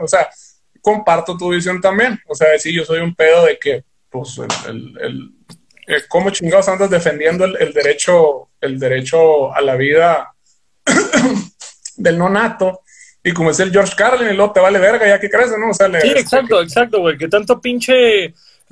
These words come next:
Speaker 2: eso, no, no quieren a los niños, quieren a los fetos, güey. O sea,
Speaker 1: Ujú.
Speaker 2: una vez que está aquí, ah, sí, ya no eres nuestro problema. Pinche hijo
Speaker 1: Claro.
Speaker 2: de drogadictos, que ellos se encarguen de ti,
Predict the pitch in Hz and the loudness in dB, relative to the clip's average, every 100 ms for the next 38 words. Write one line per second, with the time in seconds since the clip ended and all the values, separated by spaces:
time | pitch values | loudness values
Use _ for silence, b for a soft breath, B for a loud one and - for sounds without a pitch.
0 | 196 214 220 208 214 202 214 254 247 220 | 0 2 0 0 -2 -2 -2 0 0 0
1 | 170 151 185 214 165 - 196 208 160 139 | 0 -2 -2 -2 -2 0 0 0 -2 -2
2 | 185 180 139 123 117 120 _ _ - 131 | -4 -4 -6 -10 -16 -20 _ _ -14 -4
3 | 151 160 165 - - _ B - - 170 | 0 2 2 -2 -10 _ B -14 -4 0
4 | 202 208 170 175 208 202 - 220 233 202 | 2 2 0 -2 0 0 -2 -2 2 2
5 | 180 - 190 185 185 180 165 - 143 135 | 2 -2 -4 -2 -2 -4 -6 -6 -4 -2
6 | 139 156 143 117 - _ - 170 170 175 | -2 -2 -4 -6 -12 _ -4 -2 0 0
7 | 170 151 156 143 131 156 156 143 151 135 | 2 2 2 2 2 2 0 -4 -2 -2
8 | - - 147 156 147 135 143 147 139 131 | -4 -4 -2 -2 -4 -2 -2 -2 -4 -4
9 | 135 131 127 | -2 -2 -4